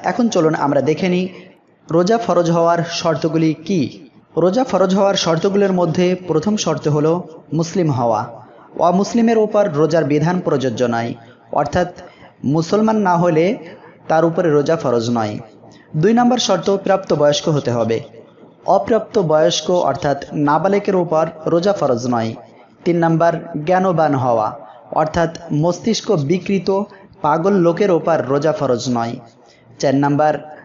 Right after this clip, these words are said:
নারীদের হায়েজ তথা ঋতুস্রাব এবং নিফাস থেকে পবিত্র থাকা। পাঁচ নম্বর রোজা পালনে সমর্থবান হওয়া। ছয় নম্বর মুসাফির না হওয়া,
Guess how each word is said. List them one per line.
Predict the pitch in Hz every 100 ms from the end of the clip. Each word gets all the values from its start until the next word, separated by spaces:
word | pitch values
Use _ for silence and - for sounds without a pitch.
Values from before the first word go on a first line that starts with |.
| - - - -
নারীদের | 123 139 165 202 190 196
হায়েজ | 156 160 147 117 - -
তথা | 151 160 143
ঋতুস্রাব | 190 214 185 196 196 196 -
এবং | 151 156 143
নিফাস | 139 175 - 110 101 - - - - -
থেকে | 190 175 185
পবিত্র | 175 180 220 143
থাকা। | 117 110 107 123 - - _ _ _ _ _ _ _
পাঁচ | 143 147 165
নম্বর | 165 165 165 - 156
রোজা | 165 175 208
পালনে | 185 180 214 233
সমর্থবান | - 170 190 160 135 117
হওয়া। | 117 110 107 - - - - _
ছয় | - 160 160
নম্বর | 160 165 165 139
মুসাফির | 139 165 202 196 190 139
না | 127 123
হওয়া, | 123 110 117